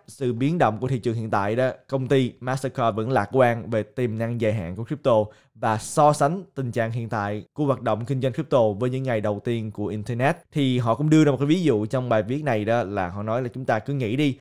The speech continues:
cách đây nhiều năm đó, chúng ta thực sự không thể tưởng tượng được là có một công ty như Amazon, tại vì chúng ta thực sự không nghĩ đến tiềm năng của Internet là như thế nào. Bây giờ cũng vậy, chúng ta thực sự không thể tưởng tượng được là những gì có thể xảy ra sau này với tiềm năng của crypto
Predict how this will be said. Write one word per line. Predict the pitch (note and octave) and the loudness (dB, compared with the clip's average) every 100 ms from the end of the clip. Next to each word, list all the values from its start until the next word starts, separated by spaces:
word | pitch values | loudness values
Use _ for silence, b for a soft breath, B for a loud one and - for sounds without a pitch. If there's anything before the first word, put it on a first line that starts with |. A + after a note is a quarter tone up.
| - | -2
cách | G3 E3 | -2 6
đây | D3 C#3+ - | 6 6 -2
nhiều | C3+ C3+ B2 | -6 -4 0
năm | C3+ C3+ | -2 0
đó, | C#3 | -2
chúng | C#3 C#3+ | -4 -4
ta | C3 | -4
thực | G2 | -4
sự | G#2+ | -6
không | G#2 C3+ | -6 -4
thể | B2+ B2 - | -4 -4 -4
tưởng | A#2 D3+ | -4 0
tượng | C#3 A#2 | 0 0
được | A2+ G2+ | -2 -2
là | A2 | -4
có | A2+ C3 | -4 -4
một | B2+ | -2
công | C3 A#2+ | -6 -4
ty | B2 | -4
như | A2+ | -2
Amazon, | F#2 A2 A#2 A#2+ A#2 A2 | -2 -2 -2 0 0 0
tại | A2 | -4
vì | A2+ | -4
chúng | B2 | -6
ta | B2+ A2+ | -2 -2
thực | G#2+ A2+ | -2 -10
sự | - G#2 | -6 -8
không | - C3 B2 | -6 -8 -6
nghĩ | G#2 | -4
đến | B2 D3 C#3+ | -2 -2 -2
tiềm | B2 A2+ | -4 -2
năng | A2 A2+ | -4 -6
của | G#2 G#2+ | -10 -8
Internet | G2+ A#2+ B2 A#2+ - | -6 -6 -6 -6 -6
là | A2+ | -6
như | G#2+ | -4
thế | C3 | -2
nào. | A#2 F#2+ - b b | -2 -2 -6 b b
Bây | - D#3+ | 4 6
giờ | C3 | 6
cũng | D3+ D#3 | 4 4
vậy, | A2+ A2+ | 4 2
chúng | C#3 | -2
ta | C#3 | -2
thực | A#2+ | -2
sự | A2 | -6
không | - C3+ | -6 -4
thể | C3 | -4
tưởng | A#2+ B2+ | -4 -4
tượng | A#2 | -4
được | G#2+ G2 G2 | -4 -4 -2
là | G2+ F#2 F2+ b b _ | 0 0 -4 b b _
những | B2+ B2 D#3 | -10 -4 0
gì | C3 | 2
có | C3 | 2
thể | C3+ | -2
xảy | A2 B2 | 0 0
ra | B2 | 0
sau | C3 A#2+ | 0 0
này | G#2 G2+ | 0 -2
với | G#2 B2 | -4 -4
tiềm | - A#2+ A#2 | -2 -4 -2
năng | A2 A2 | -4 -4
của | |
crypto | A2+ D3 - | -8 -8 -2